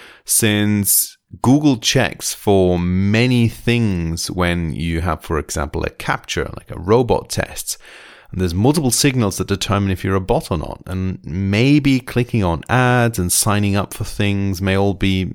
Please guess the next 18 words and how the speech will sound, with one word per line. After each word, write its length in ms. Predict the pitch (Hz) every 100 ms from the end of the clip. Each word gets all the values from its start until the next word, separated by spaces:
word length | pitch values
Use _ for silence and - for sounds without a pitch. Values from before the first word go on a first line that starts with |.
| -
signals 640 | - - 104 107 104 90
that 220 | 98 90 - - _ -
increase 680 | 98 - - 143 117 - - -
the 200 | 92 87
worth 480 | 87 87 87 - -
of 160 | 85 85
that 320 | 87 69 -
associated 580 | - 101 95 90 87 104
email 240 | 131 90
address. 360 | 65 - - - - - - - - -
But 440 | 90 92 90 78 -
that's 320 | - 92 90 -
just 220 | 95 -
an 80 | 82
assumption 400 | - 90 - -
at 60 |
this 160 | - -
point. 320 | 78 -